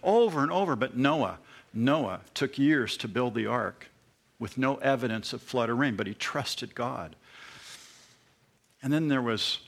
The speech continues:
Abram. He was told by God, him and Sarah, that they were gonna have a child. Remember? Year after year.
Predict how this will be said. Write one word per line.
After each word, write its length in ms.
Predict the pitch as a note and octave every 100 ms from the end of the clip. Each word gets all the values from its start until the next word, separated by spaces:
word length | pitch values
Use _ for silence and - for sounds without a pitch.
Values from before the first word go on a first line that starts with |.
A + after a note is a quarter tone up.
| _ _ _ _ _ _ _ _ _
Abram. 480 | C#3+ D3+ A#2 A2+ F#2 - - _ _ _ _ _ -
He 120 | D#3+
was 140 | C3+
told 380 | - G#3 B3+ A3
by 160 | C#3 A#2+
God, 320 | A2 A#2+ C3+
him 160 | E3
and 80 | C#3
Sarah, 380 | - D3+ G3+ C#3+
that 160 | A2 G#2+
they 100 | C3
were 140 | B2
gonna 120 | C3
have 120 | B2
a 40 | A2
child. 420 | - C3+ B2+ G2+
Remember? 340 | B2 C3+ D3 A#2+
Year 500 | A2 C#3+ A#2+ F2+ F2+
after 240 | G#2+ - G#2
year. 500 | G2+ A#2 A2+ F2+